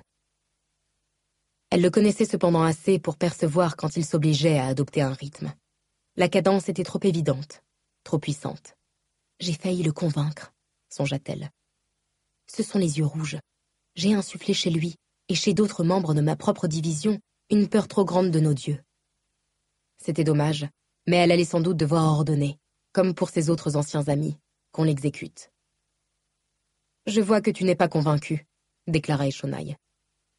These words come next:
C'est seulement, je ne sais pas, Eshonai. Ça paraît mal. » « Je t'en parlerai en détail plus tard », répondit Eshonai. « Je n'ai pas le temps pour l'instant. » «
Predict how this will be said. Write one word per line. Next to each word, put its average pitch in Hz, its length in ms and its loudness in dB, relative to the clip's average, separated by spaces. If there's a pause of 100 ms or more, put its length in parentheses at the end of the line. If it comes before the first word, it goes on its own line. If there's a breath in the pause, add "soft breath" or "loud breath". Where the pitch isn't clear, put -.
(580)
C'est - 160 -2
seulement, 170 600 4 (260)
je 185 120 -2
ne 185 60 2
sais 170 180 -2
pas, 135 180 2
Eshonai. 143 560 -2 (320)
Ça - 180 0
paraît 160 280 2
mal. » « 143 400 -2 (1000)
Je 202 140 2
t'en 214 160 4
parlerai 190 360 4
en 160 100 4
détail 151 300 2
plus 143 160 -6
tard », - 380 -10 (460)
répondit 143 400 -2
Eshonai. « 147 460 -6 (600)
Je 196 120 2
n'ai 196 120 4
pas 185 120 2
le 170 120 2
temps 143 140 -2
pour - 140 -6
l'instant. » « 143 320 -6